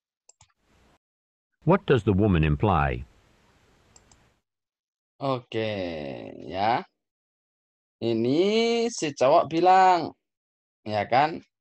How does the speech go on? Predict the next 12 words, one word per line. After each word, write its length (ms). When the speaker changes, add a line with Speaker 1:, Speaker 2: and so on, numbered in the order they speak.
Speaker 2:
Dia 280
punya 320
new 200
stereo 480
loh, 180
ya 160
kan? 240
Stereo 440
itu 120
ya, 320
apa 200
ya? 240